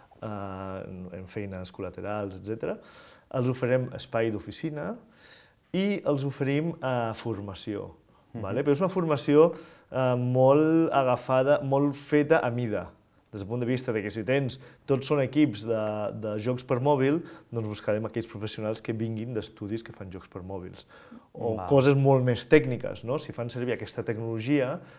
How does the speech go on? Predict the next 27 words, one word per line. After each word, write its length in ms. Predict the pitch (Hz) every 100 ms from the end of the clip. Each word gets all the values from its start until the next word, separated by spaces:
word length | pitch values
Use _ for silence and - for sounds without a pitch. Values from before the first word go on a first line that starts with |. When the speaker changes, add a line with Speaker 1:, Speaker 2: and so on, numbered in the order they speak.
| -
Speaker 1:
doncs 140 | 113
buscarem 280 | 107 - 101
algun 180 | 110 113
professional 520 | 113 107 107 110 104
que 100 | 120
estigui 360 | 110 - 113 95
tocant 360 | 107 107 110 113
exactament 540 | 107 98 113 117 113
aquesta 280 | 101 95 -
tecnologia 640 | 117 120 127 123 131 139 147 - - _
per 140 | 127
un 240 | 110 120 117
joc 480 | 110 139 143 120
que 140 | - 104
tingui 260 | 110 110
un, 380 | 113 110 110 110 110 - - -
un 140 | 117 110
pes 200 | 131 110
de 80 | 117
producció 720 | 120 117 110 - 123 120 147
Speaker 2:
Mhm. 60 | 131
Speaker 1:
similar. 400 | - 101 92 92 - - -
Speaker 2:
Clar, 220 | 120 113
perquè 180 | - 117
això 160 | -
sou 220 | 131 147
un, 180 | 131 131